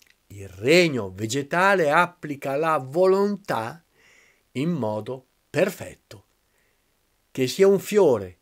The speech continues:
che sia un albero o un cespuglio, tutti vogliono crescere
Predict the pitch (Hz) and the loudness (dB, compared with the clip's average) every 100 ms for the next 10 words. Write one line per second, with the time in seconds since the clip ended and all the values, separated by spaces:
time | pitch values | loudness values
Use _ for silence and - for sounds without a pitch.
0 | _ - 98 - 127 123 151 185 190 185 | _ -16 -14 -6 -6 -2 0 0 0 0
1 | 190 190 - _ _ _ 113 98 98 98 | -2 -4 -10 _ _ _ -12 -10 -12 -14
2 | - - 190 220 226 226 220 _ _ _ | -16 -8 -6 -4 -4 -4 -6 _ _ _
3 | _ _ _ _ 139 190 170 214 156 127 | _ _ _ _ -4 -4 -2 -4 0 0
4 | 139 185 214 127 101 95 120 117 110 | 0 -4 -4 -8 -10 -10 -10 -10 -12